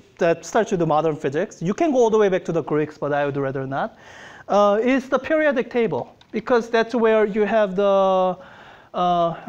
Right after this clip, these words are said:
uh, where you actually have the modern description of, I don't know what I want, maybe this one, okay, yeah. Um, that's where we have the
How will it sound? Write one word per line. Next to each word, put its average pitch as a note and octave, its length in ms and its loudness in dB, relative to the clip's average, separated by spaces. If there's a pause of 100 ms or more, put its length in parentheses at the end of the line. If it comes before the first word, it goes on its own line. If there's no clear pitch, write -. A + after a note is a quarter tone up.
(100)
uh, E3 220 -2
where G#3+ 560 4 (360)
you A#3 240 2
actually A3+ 420 2
have F#3+ 280 2
the F3+ 140 0
modern G3 560 2
description F3+ 720 -2
of, D#3+ 460 -2 (180)
I - 140 -20
don't A3+ 100 -6
know A3+ 80 -6
what D#3+ 160 -4
I C#3 140 -6
want, C3 340 -10 (200)
maybe F3 160 -10
this E3 220 -12
one, G3+ 160 -14
okay, D3 300 -16
yeah. F3+ 140 -18 (560)
Um, D#3+ 360 -4 (920)
that's A3 340 -2
where G#3 420 2
we G3+ 180 -2
have G3+ 320 0
the F3+ 420 0